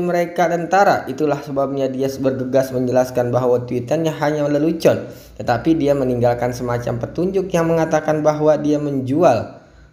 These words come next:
semuanya di persis, tetapi agak benar. Iya.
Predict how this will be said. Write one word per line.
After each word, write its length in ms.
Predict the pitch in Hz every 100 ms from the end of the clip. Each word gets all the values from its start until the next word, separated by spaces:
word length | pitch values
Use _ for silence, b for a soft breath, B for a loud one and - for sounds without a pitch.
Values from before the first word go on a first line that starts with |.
| b - _ _ _ _ _
semuanya 640 | - 147 151 147 147 147
di 560 | 123 117 165 165 - -
persis, 480 | 135 135 139 135 -
tetapi 640 | 123 127 131 - 135 -
agak 400 | 127 117 120 113
benar. 480 | 123 113 98 - - -
Iya. 320 | 98 -